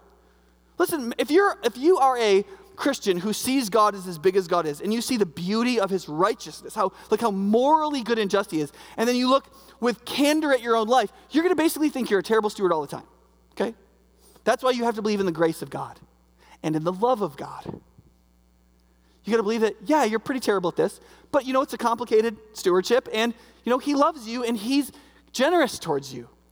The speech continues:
If you just do something, he's, he's pretty happy. He's that kind of master. But all that matters is his view of you. That's all that matters, right? The Apostle Paul says this in First Corinthians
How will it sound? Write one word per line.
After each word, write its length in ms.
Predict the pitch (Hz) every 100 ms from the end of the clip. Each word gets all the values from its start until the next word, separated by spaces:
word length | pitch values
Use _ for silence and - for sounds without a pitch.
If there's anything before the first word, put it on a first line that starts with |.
| _
If 100 | 180
you 120 | 302
just 280 | 254 294 -
do 180 | 254 302
something, 600 | - 359 339 185 202 262 - - _ -
he's, 220 | 294 - -
he's 120 | 269
pretty 180 | 349 339
happy. 360 | 294 381 370 - _ _ _ _ _
He's 160 | - 233
that 160 | 285
kind 160 | 285 277
of 60 | 254
master. 400 | 302 339 - - _ _ _ _ _ _ -
But 120 | 254
all 240 | - 330 381
that 120 | 370
matters 560 | 294 294 247 160 160 - - _
is 160 | 190 -
his 180 | 254 196
view 160 | 196
of 60 | 170
you. 100 | 143
That's 180 | - -
all 140 | 180
that 80 | 175
matters, 320 | 156 120 120
right? 160 | - 156
The 60 | 185
Apostle 320 | 220 214 208
Paul 160 | 196
says 200 | 180 165
this 140 | 156 -
in 80 | 143
First 200 | - -
Corinthians 340 | 156 151 -